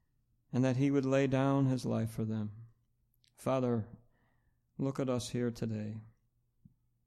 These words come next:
We are not ashamed to be compared to sheep, Father, for we have gone astray.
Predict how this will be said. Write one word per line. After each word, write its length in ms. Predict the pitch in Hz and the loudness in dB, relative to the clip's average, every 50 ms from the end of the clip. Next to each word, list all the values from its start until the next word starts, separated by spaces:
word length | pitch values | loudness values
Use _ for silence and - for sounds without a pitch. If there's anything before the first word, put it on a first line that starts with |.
| _ _ _ _ _ _ _ _ _ _ _ _ _ _ _ _ _ _ _ _ _ _ _ _ _ _ _ _ _ _ _ _ _ _ _ _ _ _ - | _ _ _ _ _ _ _ _ _ _ _ _ _ _ _ _ _ _ _ _ _ _ _ _ _ _ _ _ _ _ _ _ _ _ _ _ _ _ -6
We 160 | 135 135 127 | -2 0 0
are 100 | 123 120 | 2 2
not 160 | 120 123 123 | 2 2 0
ashamed 640 | 117 107 - - 131 131 131 131 123 120 113 113 - - - - _ _ _ _ _ _ _ - | 0 -2 -2 0 2 2 4 4 4 2 0 -2 -6 -12 -20 -20 _ _ _ _ _ _ _ -12
to 80 | - | -8
be 160 | 123 123 123 | -6 -6 -6
compared 480 | 120 - 131 117 113 120 123 123 120 113 | -2 0 0 0 0 0 0 0 0 -2
to 80 | 117 110 | -2 -6
sheep, 380 | - - - 113 107 110 - - - _ _ _ _ _ _ _ _ _ _ _ _ _ _ _ _ _ _ _ _ _ _ _ - | -6 -4 -4 -4 -4 -4 -8 -14 -18 _ _ _ _ _ _ _ _ _ _ _ _ _ _ _ _ _ _ _ _ _ _ _ -6
Father, 260 | - 117 113 110 113 | -4 -2 0 0 -2
for 160 | 110 113 - 113 | -2 -2 -2 -2
we 200 | 113 120 123 117 | 0 0 0 2
have 280 | 113 120 131 147 143 | 2 2 2 0 2
gone 220 | 131 135 127 123 123 | 2 2 2 2 2
astray. 540 | 117 117 - - - 104 104 101 107 104 | 0 -2 -6 -6 -6 -4 -4 -4 -4 -6